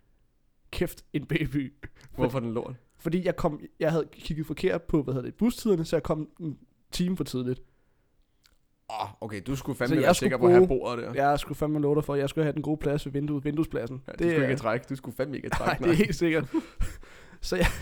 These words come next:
Speaker 1: endte med at bruge en fucking time i Hedehusene, bare ved at gå rundt og kigge, hvad fanden foregår der i Hedehusene. Øhm,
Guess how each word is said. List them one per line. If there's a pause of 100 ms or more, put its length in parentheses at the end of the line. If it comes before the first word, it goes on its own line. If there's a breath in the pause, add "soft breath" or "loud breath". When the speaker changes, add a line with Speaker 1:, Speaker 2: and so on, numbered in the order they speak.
(100)
Speaker 1:
endte
med
at
bruge
en
fucking
time (200)
i
Hedehusene,
bare
ved
at
gå
rundt (400)
og
kigge,
hvad
fanden
foregår
der
i
Hedehusene. (840 soft breath)
Øhm,